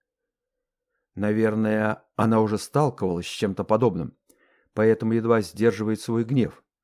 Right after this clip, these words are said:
Ему предстоит целый месяц иметь дело с сердитой женщиной. Замечательно. Ничего не скажешь.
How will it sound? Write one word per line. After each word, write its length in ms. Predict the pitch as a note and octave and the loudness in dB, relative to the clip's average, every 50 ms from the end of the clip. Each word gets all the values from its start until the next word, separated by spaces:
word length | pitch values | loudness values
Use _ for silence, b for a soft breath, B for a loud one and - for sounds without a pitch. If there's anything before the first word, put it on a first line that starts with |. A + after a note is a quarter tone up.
| _ _ _ _ _ _ _ _ | _ _ _ _ _ _ _ _
Ему 260 | E2+ F#2 G2 G#2+ G#2+ | -6 -2 -2 -2 -2
предстоит 480 | - A#2+ G#2+ - - A#2+ A#2 A2+ - | -2 -4 -6 -2 0 0 0 0 -2
целый 440 | - - B2+ B2+ C3+ C3 B2+ B2+ A#2+ | -4 -4 -2 0 0 2 2 2 2
месяц 520 | A#2 A#2 A#2 A#2+ B2 B2 - C#3 C3 - - | 2 2 2 2 0 -2 -6 -10 -10 -6 -4
иметь 380 | C#3+ A#2+ A2+ A#2+ B2 A#2+ A2 | 0 0 0 0 0 -4 -6
дело 300 | F#2+ G2+ G#2+ A2 A2+ B2+ | -4 0 0 0 0 -2
с 40 | B2+ | -6
сердитой 600 | - - - C3+ A#2+ G2+ F#2 G2 F#2 - - A#2 | -8 -4 -2 -2 -2 -2 -4 -6 -6 -4 -4 -4
женщиной. 520 | A#2 D#3 D3+ G#2 - - E2+ C2+ C2 - _ _ - - - _ _ - | -4 -4 -4 -6 -8 -10 -12 -14 -14 -16 _ _ -20 -20 -20 _ _ -18
Замечательно. 840 | D#2 E2+ A2 A2+ A#2+ A#2+ A#2 - G2 F2 - - D#2+ E2 D#2+ E2 - _ _ _ - | -6 -2 0 0 0 0 0 -2 -2 -2 -4 -6 -10 -10 -12 -14 -16 _ _ _ -2
Ничего 480 | F#2 A2 C3+ D3+ D3 - D#3 C#3 B2 | 0 0 0 0 0 0 0 2 2
не 100 | G#2 F#2+ | 0 0
скажешь. 480 | E2+ - - - D2+ C#2+ - - - _ | -4 -6 -8 -8 -8 -8 -10 -14 -20 _